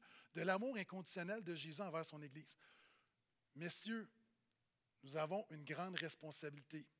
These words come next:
Je m'adresse à des gens, puis peut-être ça s'adresse à personne, je le dis quand même.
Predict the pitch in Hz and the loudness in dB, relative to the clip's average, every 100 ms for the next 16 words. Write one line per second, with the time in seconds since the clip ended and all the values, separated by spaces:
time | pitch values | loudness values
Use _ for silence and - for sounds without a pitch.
0 | _ _ _ _ - _ _ _ _ _ | _ _ _ _ -20 _ _ _ _ _
1 | _ _ _ - 165 170 175 180 220 196 | _ _ _ -2 2 6 6 6 4 4
2 | 160 160 151 175 185 - - 165 185 180 | 2 0 0 0 0 -2 -4 -2 -2 -2
3 | 151 156 151 156 147 160 143 - 175 208 | -2 -2 0 -2 -2 -2 -4 -2 -2 -2
4 | 190 - 120 147 135 - 151 135 135 123 | -6 -10 -6 -6 -6 -6 -6 -6 -8 -10